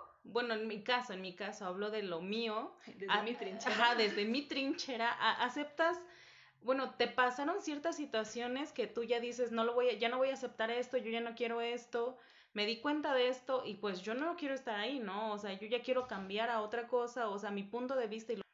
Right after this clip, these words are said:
Speaker 1: Entonces, todo, creo, claro, como, como, como dice, como dice mi amiga, ¿no? O sea, no, no voy a hacer el cien por ciento todo para mí, el cincuenta por ciento también tiene que ser, él tiene que poner su parte, pero también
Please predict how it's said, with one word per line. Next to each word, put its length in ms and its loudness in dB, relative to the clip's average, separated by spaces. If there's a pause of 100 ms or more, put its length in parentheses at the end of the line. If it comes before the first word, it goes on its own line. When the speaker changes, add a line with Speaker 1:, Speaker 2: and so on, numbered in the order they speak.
(380)
Speaker 1:
Entonces, 680 4 (340)
todo, 360 6 (580)
creo, 640 0 (420)
claro, 320 4 (200)
como, 220 -2
como, 260 -4
como 200 -2
dice, 440 0
como 200 -4
dice 220 -4
mi 80 -2
amiga, 280 2
¿no? 220 0
O 60 -2
sea, 160 -2
no, 680 0
no 200 0
voy 120 4
a 20 4
hacer 220 -2
el 60 -4
cien 200 -4
por 140 -2
ciento 380 -4
todo 360 0
para 180 2
mí, 340 -2 (140)
el 160 -6
cincuenta 400 -4
por 140 -6
ciento 180 -8
también 240 -8
tiene 200 -6
que 100 -8
ser, 160 -12 (440)
él 140 0
tiene 220 0
que 80 0
poner 300 0
su 160 -6
parte, 420 2
pero 240 6
también 640 -2